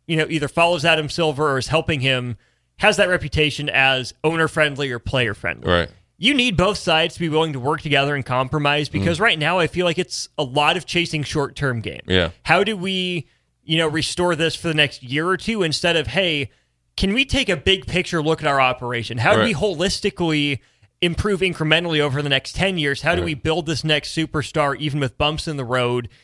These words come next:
Speaker 1: Because once we have one of those guys or two of those guys, it's gonna be better for us. This
Speaker 2: Right.
Speaker 1: doesn't seem like there's a lot of patience.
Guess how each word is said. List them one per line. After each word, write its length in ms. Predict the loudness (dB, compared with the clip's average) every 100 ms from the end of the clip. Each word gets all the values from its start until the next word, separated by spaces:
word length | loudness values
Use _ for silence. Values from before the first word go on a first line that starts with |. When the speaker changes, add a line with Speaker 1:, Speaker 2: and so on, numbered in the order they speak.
| _ _
Speaker 1:
Because 400 | -4 -2 -2 -4
once 260 | -2 0 0
we 100 | 2
have 200 | 2 2
one 160 | 0 0
of 80 | 0
those 200 | -2 0
guys 240 | 0 0
or 60 | -2
two 220 | -2 0
of 60 | 2
those 200 | 0 0
guys, 460 | 0 0 0 -2 -8 _ _ -4
it's 120 | -2
gonna 180 | 0 2
be 80 | 2
better 280 | 2 2 2
for 240 | -4 -10
us. 120 | -6 0
This 80 |
Speaker 2:
Right. 80 | 4
Speaker 1:
doesn't 180 | 2 0
seem 100 | -4
like 120 | -2
there's 140 | -2 0
a 40 |
lot 140 | 0 0
of 80 |
patience. 580 | 0 -2 -4 -10 -16 -18